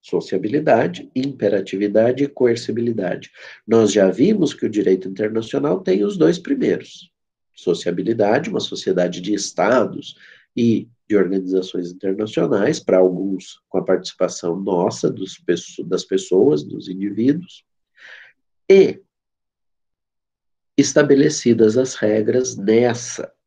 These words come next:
organização, a partir desse modelo: se A é, então deve ser B, se não B, então deve ser S.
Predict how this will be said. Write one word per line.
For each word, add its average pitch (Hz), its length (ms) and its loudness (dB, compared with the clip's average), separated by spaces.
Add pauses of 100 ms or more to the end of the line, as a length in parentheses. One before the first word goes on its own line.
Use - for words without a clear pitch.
(180)
organização, 104 1040 0 (400)
a 139 140 2
partir 127 560 4
desse 110 340 2
modelo: 110 640 0 (220)
se - 260 2
A 95 220 4
é, 98 100 0
então 95 300 -6
deve 92 220 -4
ser 151 260 0
B, 120 300 -2 (160)
se - 180 -6
não 117 180 2
B, 95 360 0 (200)
então 95 300 -4
deve 92 180 -2
ser 117 220 2
S. 87 400 -4